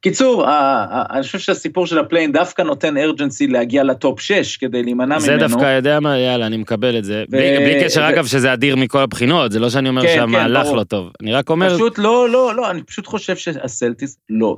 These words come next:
Speaker 1: טובים, זאת
Speaker 2: כן.
Speaker 1: אומרת, אנחנו מתחילים להבין שקמבה ווקר, זה, זה, זה הקמבה ווקר, זהו, זה המצב. זאת אומרת,
Speaker 2: מהמם.
Speaker 1: זה לא אולסטאר,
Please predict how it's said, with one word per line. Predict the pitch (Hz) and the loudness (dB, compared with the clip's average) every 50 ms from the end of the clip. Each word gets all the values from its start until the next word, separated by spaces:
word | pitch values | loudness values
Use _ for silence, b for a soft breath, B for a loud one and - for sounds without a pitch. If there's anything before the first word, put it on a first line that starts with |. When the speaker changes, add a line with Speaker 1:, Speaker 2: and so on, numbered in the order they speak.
| - - | -4 -2
Speaker 1:
טובים, | 151 147 143 208 254 254 202 131 | -2 -2 0 2 2 2 2 2
זאת | 117 117 | 0 0
Speaker 2:
כן. | - 123 | 2 2
Speaker 1:
אומרת, | 127 127 127 117 117 | 2 2 2 2 2
אנחנו | 117 123 120 - - 120 | 0 0 -2 -2 -2 -2
מתחילים | 120 113 - - 131 147 160 | -2 -2 -2 0 0 0 2
להבין | 175 170 147 120 101 120 123 123 131 127 | 2 2 2 2 2 0 0 0 0 -2
שקמבה | - - 107 107 - - 156 165 165 175 160 | -4 -6 -8 -6 -2 -2 0 2 2 2 2
ווקר, | 143 135 143 139 139 - - 151 143 143 139 139 _ _ _ _ _ _ _ _ _ _ _ - | 4 4 2 2 0 0 0 0 0 0 -2 -6 _ _ _ _ _ _ _ _ _ _ _ -4
זה, | 123 120 120 120 120 120 117 | -2 0 0 2 2 0 0
זה, | 113 107 175 214 233 214 | 0 0 2 2 2 2
זה | 147 147 208 240 | 0 0 0 0
הקמבה | 240 - - 254 240 220 240 | 0 0 0 -2 0 0 2
ווקר, | 240 254 269 262 - - - | 2 2 2 0 -2 -8 -8
זהו, | - - 220 - - 104 95 | -6 -4 -4 -4 -4 -6 -8
זה | - - 165 | -6 -4 -4
המצב. | 156 180 185 180 - 202 196 151 117 113 | -2 -2 -2 -4 -2 -2 -2 -2 -2 -4
זאת | _ - | _ -10
אומרת, | 120 120 113 107 | -8 -6 -4 -4
Speaker 2:
מהמם. | 110 117 117 | -4 -4 -4
Speaker 1:
זה | 127 | -2
לא | 139 160 190 214 202 | 0 0 2 2 2
אולסטאר, | - 185 196 202 190 165 - - 160 143 135 117 | 2 2 2 2 0 -2 -4 -2 -2 0 0 -2